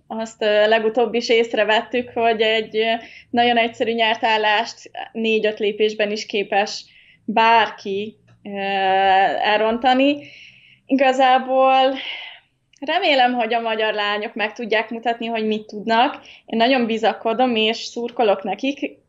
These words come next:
kérlek, ö, akik néznek és hallanak, írjátok meg, hogy mit gondoltok, mi lesz az eredmény, ki hány pontot fog. Ugye maga a rendszer olyan lesz, mint a Pro Chess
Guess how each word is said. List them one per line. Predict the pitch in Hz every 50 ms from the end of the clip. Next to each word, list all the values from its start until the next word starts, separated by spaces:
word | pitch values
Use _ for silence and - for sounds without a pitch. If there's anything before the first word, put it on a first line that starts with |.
| _ -
kérlek, | 262 247 247 240 240 226 240 240 - -
ö, | 247 226 226 226 226 226 214 -
akik | 240 240 - 247 240 -
néznek | 240 226 226 226 226 226 226 233 226 220 226 233 233 -
és | 214 220 214 -
hallanak, | - 220 208 208 220 214 220 220 220 220 -
írjátok | 233 226 - 233 214 220 220 240 240 -
meg, | - 220 220 214 214 - _
hogy | - 220 214 220 220 220 - - - - - - _ _
mit | 247 254 262 220
gondoltok, | 220 254 247 233 226 226 214 220 226 - 240 -
mi | 247 240
lesz | 233 226 226 233 -
az | 240 220 233
eredmény, | 220 214 214 214 208 208 214 214 214 214 214
ki | - 269 254 240
hány | 240 208 214 220 214
pontot | 214 220 214 214 214 214 214 208 208 208
fog. | - - - 214 214 220 220 220 - - - - - _
Ugye | - 226 254
maga | 254 262 294 339 349 339 302 262
a | - 226 233 220 220 220 214 214 220 220
rendszer | 214 226 240 240 240 247 254 247 - - 269 269 269 269 277 277 269 -
olyan | 254 254 240 233 226
lesz, | 226 226 226 -
mint | 233 220 220 240
a |
Pro | 233 - 254 247
Chess | 240 240 240 214